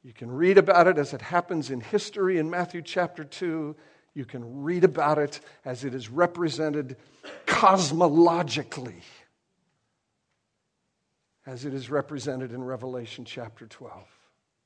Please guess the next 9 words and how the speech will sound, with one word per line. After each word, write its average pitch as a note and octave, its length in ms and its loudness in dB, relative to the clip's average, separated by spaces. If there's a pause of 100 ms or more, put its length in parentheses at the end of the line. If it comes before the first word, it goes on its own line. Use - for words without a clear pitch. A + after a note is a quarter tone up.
(1600)
But B2+ 140 -12
is C3 120 -8
it C#3 80 -2
always D#3+ 360 2
gonna E3 180 -6
be D#3 180 -8
this E3 260 -6
way? D3+ 360 -10 (1500)
No. A#2+ 340 -16